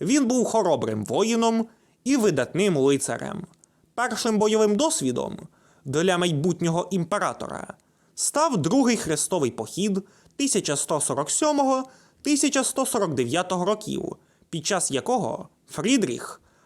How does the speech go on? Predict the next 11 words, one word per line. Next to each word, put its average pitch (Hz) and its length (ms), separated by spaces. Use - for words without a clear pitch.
в 127 120
рядах 180 420
армії 151 440
Конрада 123 520
Третього 202 720
брав 233 360
участь 226 520
у 185 80
боях 160 380
з 123 80
мусульманами 254 840